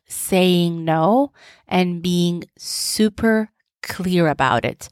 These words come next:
so that you are not being exposed to any B S that does not even belong to you.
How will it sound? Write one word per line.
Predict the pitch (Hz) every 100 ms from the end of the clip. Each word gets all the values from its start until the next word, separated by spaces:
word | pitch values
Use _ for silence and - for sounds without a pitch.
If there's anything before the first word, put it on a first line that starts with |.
| - - -
so | - - 185
that | 180 -
you | 180 180
are | 170
not | 175 175 175 180 -
being | 175 175 175
exposed | - - - 170 160 160 - _ -
to | - 202 196 202 220 - _ _ _
any | 170 180 180 170 165 175 _ _ _ -
B | 165 160
S | 151 151 160 -
that | - 165
does | - 160
not | 170 160
even | 160 156
belong | 156 156 147 160
to | 165
you. | 151 -